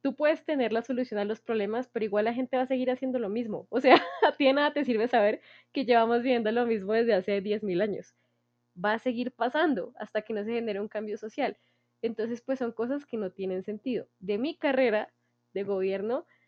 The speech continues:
yo me enfoqué más por el lado de, eh, liderazgo, porque me parece que eso tiene más sentido.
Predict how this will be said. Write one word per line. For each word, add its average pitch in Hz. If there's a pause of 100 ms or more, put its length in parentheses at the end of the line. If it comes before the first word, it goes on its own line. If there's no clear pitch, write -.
(360)
yo 226
me 226
enfoqué 226
más 202
por 220
el 214
lado 180
de, 214 (320)
eh, 185
liderazgo, 220
porque 220
me 190
parece 185
que 208
eso 196
tiene 196
más 196
sentido. 190